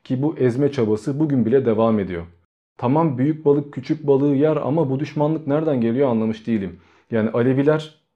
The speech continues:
Yahudi ajanı falan değiller, din düşmanı değiller ya da kıyameti getirmeyecekler. Ama niyeyse ülkemizde sanki bir tek gücümüz onlara yetiyormuş gibi her şeyin suçlusu olarak,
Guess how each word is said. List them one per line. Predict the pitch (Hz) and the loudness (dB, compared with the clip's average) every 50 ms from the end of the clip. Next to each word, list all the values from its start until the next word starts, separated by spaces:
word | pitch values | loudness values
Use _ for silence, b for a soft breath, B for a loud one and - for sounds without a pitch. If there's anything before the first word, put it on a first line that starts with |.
| _ _ _ _ _ | _ _ _ _ _
Yahudi | - 113 110 120 135 139 147 | -4 -2 0 0 2 2 2
ajanı | 131 123 123 135 139 | 2 2 2 0 0
falan | 135 135 120 117 131 135 127 110 | 0 -2 -2 -2 0 -2 -2 0
değiller, | 120 151 156 131 101 92 87 92 | 0 0 0 0 0 -2 0 0
din | 123 127 120 | 0 0 0
düşmanı | 110 - - 98 98 113 131 127 | 0 -2 -6 -6 -4 -4 -2 -2
değiller | 113 117 143 143 120 104 90 87 - | 0 0 0 0 0 0 -2 -4 -4
ya | 113 113 104 | -4 -4 -4
da | 117 - | -4 -2
kıyameti | - 123 123 113 107 104 98 - 135 | -2 0 2 2 2 0 0 -2 -2
getirmeyecekler. | 127 123 120 160 160 165 143 120 104 92 92 85 - 85 82 82 - - _ _ _ _ _ _ | -2 0 0 2 2 2 2 2 2 0 -2 -4 -6 -8 -8 -8 -10 -16 _ _ _ _ _ _
Ama | 123 123 127 127 | -4 0 0 2
niyeyse | 127 143 160 175 170 170 165 165 | 2 2 2 0 0 0 0 0
ülkemizde | 147 147 135 131 - 147 143 151 143 139 156 147 | 0 -2 -4 -2 -2 0 0 0 2 2 0 0
sanki | - 147 143 139 - 143 147 | 2 0 -2 -2 -2 -6 -6
bir | 147 | -4
tek | - 156 143 - | -4 -6 -6 -4
gücümüz | - 139 135 143 151 143 143 | -6 -4 -2 -2 -2 -2 -2
onlara | 143 127 127 127 135 143 170 | -2 0 2 2 2 4 4
yetiyormuş | 180 160 - - 120 107 101 95 98 - | 2 2 2 0 -2 -2 -2 -4 -6 -6
gibi | 104 104 135 160 170 165 - - _ _ _ _ _ | -4 0 0 0 0 -2 -6 -18 _ _ _ _ _
her | - 156 175 175 | -2 -2 0 0
şeyin | 170 - 151 135 131 | -2 -2 -2 -2 -2
suçlusu | 127 - 127 - - 135 123 - - 147 | -2 -4 -8 -8 -8 -8 -6 -2 0 2
olarak, | 135 113 110 127 156 - - | 2 4 2 2 0 -2 -4